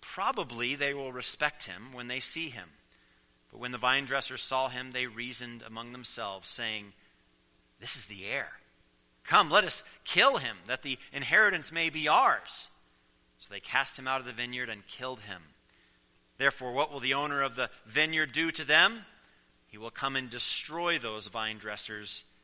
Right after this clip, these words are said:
and give the vineyard to others." And when they heard it, they said, "Certainly not." Then he looked at them and said, "What then is this that is written?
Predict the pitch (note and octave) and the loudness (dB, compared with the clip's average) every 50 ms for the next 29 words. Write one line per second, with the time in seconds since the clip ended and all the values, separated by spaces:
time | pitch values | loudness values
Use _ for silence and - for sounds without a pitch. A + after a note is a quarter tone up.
0 | _ _ - A2+ A2 G#2+ F#2+ A2 A2+ A#2 A2 - - A2+ G2 G#2+ G#2+ G#2 G2+ G2+ | _ _ -16 -14 -14 -10 -6 -4 -4 -4 -4 -8 -12 -12 -10 -8 -8 -8 -8 -10
1 | G2 F#2+ - - G2 - G2+ G2 F2+ F2+ E2 E2 D#2+ - - - - _ _ _ | -12 -12 -12 -12 -10 -10 -10 -10 -10 -12 -14 -14 -14 -14 -14 -14 -16 _ _ _
2 | _ _ _ _ _ _ _ _ - D3 D#3 E3+ E3+ E3+ D#3+ C#3+ C#3+ F3 F#3 F3 | _ _ _ _ _ _ _ _ -6 0 2 6 8 10 10 10 12 10 10 12
3 | D#3+ C#3+ - - - - - - - _ _ _ _ _ _ _ - C3 E3+ E3 | 10 8 4 2 -6 -20 -20 -20 -20 _ _ _ _ _ _ _ 2 4 4 4
4 | - - E3 D3 - - - A3+ C#4+ C#4 A3 G3 F#3 F3 F3+ G#3+ C4+ C4+ - - | 6 4 2 0 2 2 4 4 4 4 6 6 8 10 10 10 10 10 8 6
5 | - - - - - - _ _ _ _ _ _ _ _ _ _ _ _ _ _ | 2 -6 -14 -16 -20 -20 _ _ _ _ _ _ _ _ _ _ _ _ _ _
6 | _ _ _ _ _ _ - A#2 B2 A#2+ C#3 C#3+ C#3 C3+ B2+ C#3+ C#3+ - C#3 B2 | _ _ _ _ _ _ -20 -12 -6 -4 0 2 2 2 2 2 0 0 -4 -4
7 | - B2 A#2+ A#2+ A#2 A2+ - - B2+ A#2 A2 A2 G#2 - - _ _ _ _ C3 | -2 -2 -2 -2 -4 -8 -6 -4 -2 -2 -2 -2 -4 -10 -20 _ _ _ _ -18
8 | A#2 C3 F#3 A3+ - - A2 A#2+ C3+ E3+ A3 D3+ G2 F2 F2 _ _ _ _ _ | -12 -8 -8 -8 -10 -10 -6 -4 -4 -4 -4 -6 -14 -20 -20 _ _ _ _ _
9 | _ _ _ _ _ _ _ _ - C3 A2+ - - G2+ C#3 E3+ D3 - - - | _ _ _ _ _ _ _ _ -10 -10 -8 -8 -6 -4 -2 -2 -2 -4 -10 -10
10 | A2+ A2+ A2+ A2 A2+ G#2 F#2 G#2+ C#3 D#3 - - F#2+ E2 D#2+ | -8 -8 -8 -8 -8 -8 -6 -6 -6 -6 -6 -10 -14 -16 -20